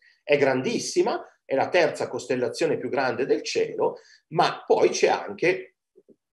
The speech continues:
la seconda costellazione più grande del cielo, che è la Vergine, che vediamo un pochino più a sud, vediamo, ecco, vicino al Leone, eccola laggiù, e infine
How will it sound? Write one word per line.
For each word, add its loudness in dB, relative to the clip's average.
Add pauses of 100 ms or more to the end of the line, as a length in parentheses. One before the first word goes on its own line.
la 0
seconda 4
costellazione -2
più -10
grande 2
del -2
cielo, -2
che -2
è 0
la 0
Vergine, 2 (500)
che 2
vediamo 2
un -6
pochino -4
più -4
a -4
sud, -4
vediamo, -14
ecco, -14
vicino -10
al -4
Leone, 6
eccola -6
laggiù, -2 (760)
e 4
infine 0